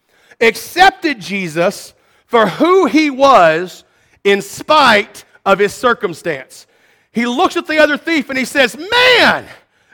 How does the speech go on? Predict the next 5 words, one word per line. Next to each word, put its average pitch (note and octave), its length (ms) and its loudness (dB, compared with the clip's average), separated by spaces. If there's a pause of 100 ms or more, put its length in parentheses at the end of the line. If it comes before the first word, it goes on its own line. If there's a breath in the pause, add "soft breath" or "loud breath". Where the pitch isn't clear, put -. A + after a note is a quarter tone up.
(160 soft breath)
don't G#4+ 520 4
you G4+ 200 4
even F4+ 300 0
fear E4 440 0
God? C#4 720 4